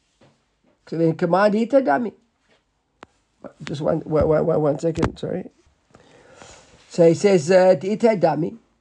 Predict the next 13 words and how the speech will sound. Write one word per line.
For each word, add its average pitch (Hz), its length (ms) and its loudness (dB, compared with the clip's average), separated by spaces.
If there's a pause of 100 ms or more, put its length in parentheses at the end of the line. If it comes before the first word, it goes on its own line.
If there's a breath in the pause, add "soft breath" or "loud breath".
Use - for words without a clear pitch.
(540)
And 147 180 -4
then, 190 160 -2
so 170 140 -4
then, 202 260 0
amar 175 460 2
le, 185 320 4
that, 156 160 -4
that 175 200 0
should 185 180 -8
be 180 80 -2
here, 175 180 2
amar 170 320 2
la, 175 240 2